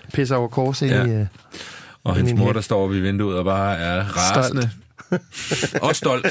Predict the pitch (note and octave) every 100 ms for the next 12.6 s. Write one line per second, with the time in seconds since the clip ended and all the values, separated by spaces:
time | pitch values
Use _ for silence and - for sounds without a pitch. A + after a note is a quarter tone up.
0 | - F3 - C#3+ D3+ - D3+ F3+ C3+ A#2
1 | A#2 C3 - - - - - D3 F#3+ F#3
2 | F3+ F#3+ F3+ F3+ F3 F3 F3 C#3 B2+ -
3 | B2+ A#2+ A2+ G2+ G2+ G#2+ D#2+ - A2+ C3
4 | A#2 A2 A#2 - - - - - - A2+
5 | - - - - - - C3+ - C#3 C3
6 | C#3 C3 A#2+ C3+ E3+ D#3 D3+ D3 - E3
7 | F3+ D3+ C#3 A2+ - - E3+ G3 E3+ D#3+
8 | C#3 A#2+ A2 G2+ - C#3 G3+ F3 D#3+ E3
9 | G3+ G#3+ B2 - - G3+ G#3+ A#2+ G2 G#2+
10 | F#3 A3 G3 E3 B2 A3+ - C3+ G2 -
11 | C#3+ C3 A3 F#3 A#2 - C#3 D#3 D3 D3
12 | D#3+ D3+ C#3 B2+ D3